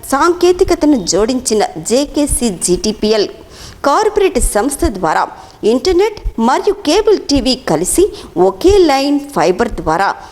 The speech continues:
శ్రీకాకుళం నగర ప్రజల సౌకర్యార్థం అందిస్తోంది.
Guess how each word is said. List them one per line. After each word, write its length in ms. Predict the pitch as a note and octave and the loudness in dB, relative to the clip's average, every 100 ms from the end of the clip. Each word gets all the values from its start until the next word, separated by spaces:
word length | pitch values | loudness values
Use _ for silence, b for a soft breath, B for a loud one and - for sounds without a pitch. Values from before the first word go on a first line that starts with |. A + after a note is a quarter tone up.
| B | B
శ్రీకాకుళం 840 | - C4 G4 G4 F#4+ - D4 C#4 G3+ | -4 0 2 2 0 2 2 2 0
నగర 280 | - D4 | 0 -2
ప్రజల 460 | C#4 - F#3+ G#3+ G#3 | -4 -2 -2 0 -2
సౌకర్యార్థం 840 | - F#3 - D#4+ D4 C4 - C4+ F4 - | -2 -4 -2 -2 0 0 0 -2 -2 -4
అందిస్తోంది. 760 | D#3 D#3 F3+ - E3 F3 G3 | -4 -2 -4 -2 -2 -2 -4